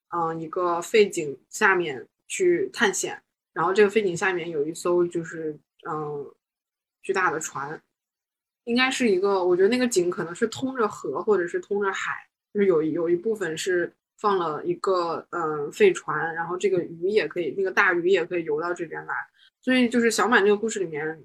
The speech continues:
嗯，这个小男孩儿他对这条大鲶鱼从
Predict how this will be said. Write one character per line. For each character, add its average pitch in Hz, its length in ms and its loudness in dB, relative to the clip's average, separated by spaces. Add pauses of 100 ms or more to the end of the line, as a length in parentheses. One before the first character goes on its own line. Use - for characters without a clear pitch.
嗯， 175 180 -6
这 220 120 -2
个 214 80 -4
小 202 120 -2
男 175 200 -4
孩 165 80 -8
儿 156 200 0
他 196 200 -12
对 196 320 0 (280)
这 220 160 -2
条 165 240 -8
大 202 220 -2
鲶 175 180 -6
鱼 170 360 -6
从 165 560 -12